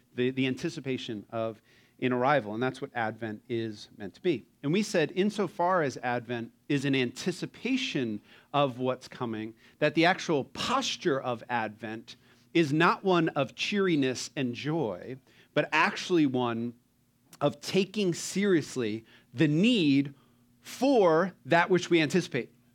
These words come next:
It's actually meant to be, in many ways, um, sort of a, not necessarily a, a high and, and, um,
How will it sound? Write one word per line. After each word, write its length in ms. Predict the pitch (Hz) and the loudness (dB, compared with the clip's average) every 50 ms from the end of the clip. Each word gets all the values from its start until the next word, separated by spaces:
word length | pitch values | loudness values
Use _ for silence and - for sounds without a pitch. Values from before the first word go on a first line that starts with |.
| _ _ _ _ _ _ _ _ | _ _ _ _ _ _ _ _
It's 200 | 160 156 156 - - | 0 0 0 -2 2
actually 460 | - 180 208 240 233 - - 208 180 165 | 4 4 4 4 2 0 0 0 2 4
meant 300 | 151 160 180 220 277 - | 4 4 2 2 -2 -6
to 160 | - - 147 | -4 -4 -4
be, 440 | 120 123 123 120 117 113 117 123 - _ | -2 0 -2 -2 -2 -4 -6 -6 -6 _
in 180 | 131 131 131 | 0 2 2
many 300 | 127 135 156 185 208 175 | 2 2 2 2 2 0
ways, 540 | 131 110 110 107 104 101 101 101 107 - - _ _ _ _ _ _ - | 0 0 -2 -4 -6 -6 -8 -10 -12 -16 -20 _ _ _ _ _ _ -2
um, 320 | 135 135 131 123 139 - | 0 0 0 0 -4 -8
sort 260 | - - - 170 185 | -8 -2 -2 0 2
of 220 | 185 160 127 - _ _ - | 2 0 -2 -6 _ _ -2
a, 480 | 143 131 127 127 127 123 120 120 117 110 - _ _ _ _ _ _ _ _ _ _ _ _ _ _ _ _ - _ 123 | 0 2 2 2 2 2 0 0 -2 -4 -10 _ _ _ _ _ _ _ _ _ _ _ _ _ _ _ _ -18 _ -2
not 320 | 131 151 165 190 208 214 | 2 2 2 2 2 0
necessarily 840 | 202 185 180 180 - 151 - - - 147 151 143 127 123 120 117 120 - | 0 0 0 0 -2 -6 -6 -2 -2 0 0 0 0 -2 -2 -4 -4 -4
a, 320 | 131 123 120 117 117 113 - _ _ _ _ _ _ _ | -2 -2 0 -2 -2 -6 -8 _ _ _ _ _ _ _
a 320 | 127 120 120 117 113 117 113 - _ _ _ _ | -6 -4 -4 -4 -6 -6 -10 -16 _ _ _ _
high 800 | - - - 143 143 143 143 139 139 139 139 131 131 131 127 - _ _ _ _ _ _ | -14 -8 -2 0 2 2 4 2 2 2 2 0 0 -2 -4 -8 _ _ _ _ _ _
and, 440 | 117 113 110 104 104 104 101 - - _ _ _ _ _ _ _ | -10 -10 -8 -8 -8 -10 -10 -12 -18 _ _ _ _ _ _ _
and, 400 | 131 117 110 107 110 107 - - _ _ - | -12 -12 -10 -10 -12 -14 -16 -20 _ _ -10
um, 500 | 117 110 107 104 101 101 104 107 107 | -8 -8 -8 -8 -8 -10 -12 -14 -16